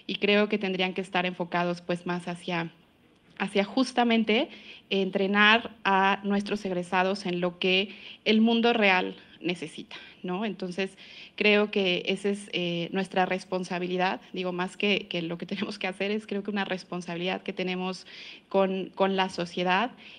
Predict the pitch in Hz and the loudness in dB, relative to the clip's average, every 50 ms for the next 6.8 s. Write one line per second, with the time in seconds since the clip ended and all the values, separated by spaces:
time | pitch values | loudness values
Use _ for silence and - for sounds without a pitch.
0 | - - - 214 202 - - 247 247 - - 233 220 220 214 214 208 208 208 202 | -16 -8 -6 -6 -4 -2 -2 -4 -2 0 2 2 2 2 2 0 0 0 2 2
1 | 202 233 247 - - - - 185 185 185 185 185 190 190 190 190 196 208 190 196 | 2 0 0 -4 -6 -6 -4 -4 -2 -4 -4 0 2 2 4 4 2 0 0 -2
2 | 202 185 190 196 - 185 175 175 180 190 190 180 196 196 185 185 185 175 175 175 | -2 -4 -4 -2 -2 -2 -2 0 0 0 0 0 0 0 0 0 0 -4 -4 -4
3 | - 190 185 185 180 180 185 185 175 180 180 180 180 185 220 - - - 170 170 | -2 0 2 2 2 2 2 0 0 0 2 2 2 0 -2 -4 -6 -10 -10 -10
4 | - 170 - - 180 185 - 196 190 175 170 175 - 175 170 208 233 214 196 202 | -10 -12 -12 -12 -12 -8 -6 -4 -4 -4 -4 -6 -6 -6 -4 -2 -2 -2 -2 -2
5 | - 180 185 185 185 180 170 170 175 180 180 180 180 180 175 170 - - - - | -6 -6 -6 -6 -6 -6 -6 -4 -4 -4 -4 -4 -4 -4 -4 -4 -8 -12 -18 -20
6 | _ _ - 185 214 226 - 208 - 165 165 - 175 170 170 - | _ _ -10 -8 -6 -6 -6 -8 -8 -10 -10 -8 -8 -8 -8 -10